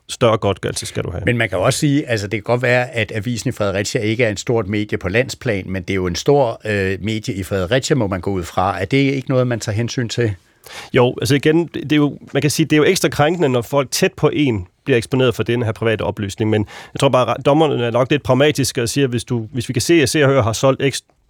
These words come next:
Speaker 1: tusind eksemplarer med det her, så kan vi ligesom dokumentere en, en stor udbredelse og dermed en stor skadevirkning. Øhm, så, så det er jo sådan,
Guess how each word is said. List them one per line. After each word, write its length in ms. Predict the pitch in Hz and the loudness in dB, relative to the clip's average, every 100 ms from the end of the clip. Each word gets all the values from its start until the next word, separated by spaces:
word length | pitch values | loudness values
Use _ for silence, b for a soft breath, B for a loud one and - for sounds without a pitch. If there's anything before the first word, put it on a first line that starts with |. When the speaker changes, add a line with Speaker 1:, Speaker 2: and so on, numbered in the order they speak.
| - | -2
Speaker 1:
tusind 320 | 175 127 127 | 0 2 -2
eksemplarer 420 | 107 117 139 165 | -2 0 2 4
med 100 | 117 | 2
det 120 | 143 | 2
her, 200 | 151 143 | 4 4
så 140 | 107 143 | 2 -2
kan 120 | 135 | -2
vi 60 | 123 | -2
ligesom 200 | 127 117 | -4 -2
dokumentere 520 | 117 107 - 156 113 | -2 -2 0 2 2
en, 100 | 98 - | 0 -8
en 60 | |
stor 300 | 104 - 139 | -8 0 2
udbredelse 440 | 110 113 110 98 101 | 2 0 -2 -2 -4
og 40 | |
dermed 160 | 104 95 | -4 -6
en 40 | |
stor 200 | - 52 | -8 -8
skadevirkning. 600 | - - 50 - 101 - - B B B B B - | -6 -6 -6 -6 -8 -10 -10 B B B B B -2
Øhm, 600 | 98 98 98 98 98 101 - - | 0 2 0 -2 -4 -8 -12 -10
så, 260 | - 131 98 | 0 2 2
så 180 | - 123 | 2 0
det 120 | 113 | 2
er 40 | 139 | 2
jo 60 | |
sådan, 200 | 139 127 | 4 0